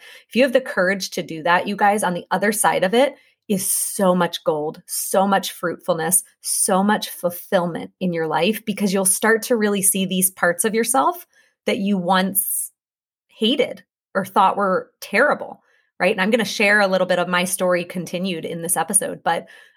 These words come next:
um, my hope is that you will walk away from this episode and from all the me-, all the episodes to come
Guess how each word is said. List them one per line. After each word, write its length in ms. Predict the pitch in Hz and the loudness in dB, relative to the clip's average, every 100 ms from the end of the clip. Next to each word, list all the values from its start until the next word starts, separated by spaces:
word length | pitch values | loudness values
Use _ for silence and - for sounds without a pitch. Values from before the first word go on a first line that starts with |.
| - | -2
um, 420 | 180 170 165 - | 0 2 -2 -8
my 300 | 185 185 196 | -2 2 2
hope 360 | 233 185 214 254 | 0 2 2 2
is 160 | 175 - | 0 0
that 240 | 254 - | -2 -4
you 260 | 170 196 220 | -6 -4 -2
will 180 | 196 | -2
walk 200 | 175 165 | 0 0
away 200 | 180 175 | 0 0
from 180 | 185 175 | 0 -2
this 180 | 220 247 | 0 2
episode 560 | 220 220 - 202 202 - | 0 0 2 4 4 2
and 220 | 185 - | -4 -6
from 160 | 170 | -2
all 100 | 175 | 0
the 80 | - | 2
me-, 160 | 208 202 | 0 2
all 140 | 196 | 2
the 100 | 196 | 2
episodes 400 | 190 190 190 180 - | -2 0 0 0 -4
to 60 | |
come 320 | 185 185 170 | -2 -2 -2